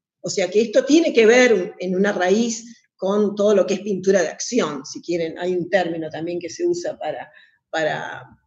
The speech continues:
para este tipo de, de, de producción artística. Pero a mí me interesaba esto del recorrido, y a su vez cómo esto articulaba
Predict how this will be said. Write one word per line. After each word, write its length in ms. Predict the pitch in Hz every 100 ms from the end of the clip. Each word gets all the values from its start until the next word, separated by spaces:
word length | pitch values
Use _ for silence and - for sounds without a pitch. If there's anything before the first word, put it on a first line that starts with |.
| - _ -
para 300 | 143 156 170
este 220 | 185 190
tipo 360 | 190 196 185
de, 200 | 165 156
de, 240 | - 170 -
de 540 | 185 180 175 160 151 -
producción 440 | 196 185 175 214
artística. 720 | 190 170 175 - - - - _ _ _ _ -
Pero 160 | 226
a 40 | 254
mí 120 | 339
me 80 | 359
interesaba 540 | 277 220 214 247 262
esto 200 | - 254
del 140 | 214
recorrido, 720 | 175 160 151 170 226 185 156 - - -
y 80 | 214
a 60 |
su 180 | 214 240
vez 200 | 247 294 -
cómo 300 | 330 302 311
esto 180 | - 269
articulaba 880 | 208 254 - 269 262 214 202 214